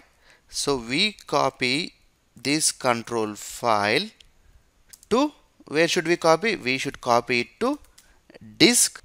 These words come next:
two, prod one, control folder. Okay,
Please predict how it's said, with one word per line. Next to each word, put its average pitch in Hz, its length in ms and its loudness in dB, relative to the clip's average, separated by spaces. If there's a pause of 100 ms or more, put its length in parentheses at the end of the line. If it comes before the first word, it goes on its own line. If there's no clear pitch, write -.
two, 160 400 -2 (1700)
prod 104 380 4
one, 117 560 -2 (580)
control 143 460 0
folder. 214 480 -2 (2750)
Okay, 233 320 4